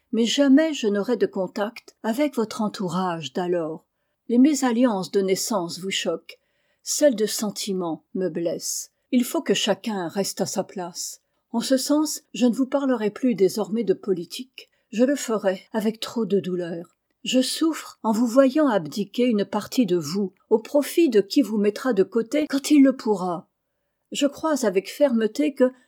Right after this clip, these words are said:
renonçant pour l'instant à la carrière littéraire, pour vous lancer avec tous vos moyens dans la politique, vous pouvez faire seul la révolution que vous mendiez aux étrangers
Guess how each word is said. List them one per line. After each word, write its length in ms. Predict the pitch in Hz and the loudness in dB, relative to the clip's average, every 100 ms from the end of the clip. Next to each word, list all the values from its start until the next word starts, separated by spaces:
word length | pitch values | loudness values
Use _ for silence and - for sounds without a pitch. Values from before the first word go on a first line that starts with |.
| _ | _
renonçant 760 | 190 202 226 254 269 - 240 | -6 -2 2 4 2 2 -2
pour 220 | 180 254 254 | -2 -2 0
l'instant 460 | 240 240 - 247 | 0 -4 -4 -4
à 60 | 170 | -2
la 120 | 170 | -4
carrière 440 | - 240 214 196 | -4 -4 0 0
littéraire, 640 | 190 269 254 220 208 220 262 - _ | 2 0 0 -2 -2 -2 -4 -6 _
pour 120 | - | -2
vous 160 | 151 190 | 0 2
lancer 480 | 190 196 202 - 285 | 2 2 0 2 2
avec 380 | 185 180 - - | 4 0 -4 0
tous 140 | 277 | 2
vos 180 | 214 190 | 6 4
moyens 460 | 180 202 214 285 226 - | 6 4 6 4 2 -4
dans 140 | - 262 | 2 4
la 140 | 220 | 4
politique, 720 | 202 277 208 202 277 277 - - _ | 2 2 2 2 0 0 -6 -20 _
vous 180 | 202 269 | 2 2
pouvez 320 | - 339 294 | 4 4 4
faire 340 | 285 - 320 - | 2 2 2 2
seul 300 | - 311 311 | 0 2 4
la 140 | 233 | 4
révolution 720 | 208 226 254 190 185 - 190 165 | 2 2 2 0 -2 -4 -2 -2
que 160 | - | 2
vous 180 | 214 254 | 6 8
mendiez 580 | 240 262 247 233 214 170 | 8 8 6 6 4 4
aux 60 | |
étrangers 760 | 170 262 262 208 202 220 220 | 2 0 0 -2 0 2 0